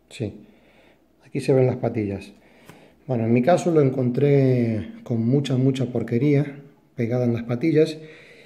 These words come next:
y lamentablemente con esta cámara no podría hacer un macro como me gustaría, pero si os, si veis, si podéis ver aquí,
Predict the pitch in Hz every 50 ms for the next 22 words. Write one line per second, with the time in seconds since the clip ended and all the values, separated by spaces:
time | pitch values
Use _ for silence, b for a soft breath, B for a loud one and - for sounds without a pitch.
0 | B B B B B B B B _ _ - - 127 123 127 131 131 160 160 165
1 | 160 170 165 165 151 147 151 139 - 143 127 165 151 147 143 135 131 131 127 131
2 | 135 127 135 135 131 - 135 127 123 120 127 147 143 - - 117 117 120 110 110
3 | 110 113 117 120 117 117 - 135 131 147 156 156 151 131 123 123 120 - - 120
4 | 117 113 113 117 127 135 - - - 131 127 139 160 165 156 - - - - -
5 | _ _ _ _ _ b b b b b b b b _ - 131 117 123 131 139
6 | 135 135 151 147 147 143 147 151 151 190 - 151